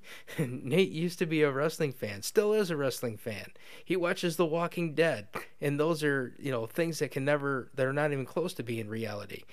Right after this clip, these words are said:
And he's talking about yada, yada, yada. I said, Well, first off,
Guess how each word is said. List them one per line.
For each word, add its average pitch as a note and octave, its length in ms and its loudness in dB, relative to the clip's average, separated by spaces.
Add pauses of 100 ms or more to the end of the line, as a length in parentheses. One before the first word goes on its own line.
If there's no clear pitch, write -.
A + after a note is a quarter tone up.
(160)
And A2 80 -10
he's D#3 260 -4 (220)
talking D3+ 300 -2
about C3 420 0 (540)
yada, C3 220 0
yada, B2 180 0
yada. D3+ 280 0
I A#2 80 -4
said, C3+ 200 -6
Well, C#3 220 -4 (200)
first - 460 -4
off, A2+ 320 -6